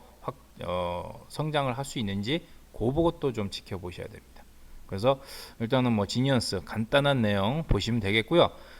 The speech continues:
자, 일단 차트 보겠습니다. 여기까지 상장된 지 얼마 안 됐어요. 예, 뭐 한 오, 오 년도 안 됐죠. 사 년이 좀 넘었는데, 자, 보시면은 외국인 지분율이 갑작스럽게 작년 초부터 증가를 해서, 예,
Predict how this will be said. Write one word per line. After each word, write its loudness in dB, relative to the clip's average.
자, 0
일단 6
차트 4
보겠습니다. 4
여기까지 6
상장된 4
지 6
얼마 6
안 2
됐어요. 2
예, 0
뭐 -4
한 -4
오, -2
오 4
년도 6
안 6
됐죠. 2
사 2
년이 0
좀 0
넘었는데, 4
자, -4
보시면은 6
외국인 2
지분율이 0
갑작스럽게 0
작년 -2
초부터 2
증가를 2
해서, 4
예, -8